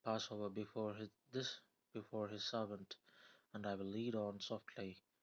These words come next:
according to the, according as the cattle that goeth before me, and the children able, be able to endure, until I come unto my lord, and to Seir."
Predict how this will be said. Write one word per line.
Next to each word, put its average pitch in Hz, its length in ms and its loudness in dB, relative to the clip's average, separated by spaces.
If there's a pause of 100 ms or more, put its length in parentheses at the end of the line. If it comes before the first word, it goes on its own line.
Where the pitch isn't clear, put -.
(120)
according 104 500 0
to - 80 -4
the, 101 140 -2 (640)
according 104 460 0
as 101 160 -4
the - 80 -12
cattle 110 420 -2
that 104 180 -2
goeth 107 320 -4
before 107 400 -6
me, 107 280 -6 (120)
and 113 140 -12
the - 60 -8
children 110 420 0
able, 104 300 -2 (120)
be 113 180 -2
able 107 200 0
to 101 300 -10 (600)
endure, 107 460 -2 (840)
until 107 220 0
I 101 100 4
come 123 220 -4
unto 120 280 -6
my 101 180 0
lord, 101 380 0 (500)
and 107 180 -8
to 104 120 -2
Seir." 104 360 0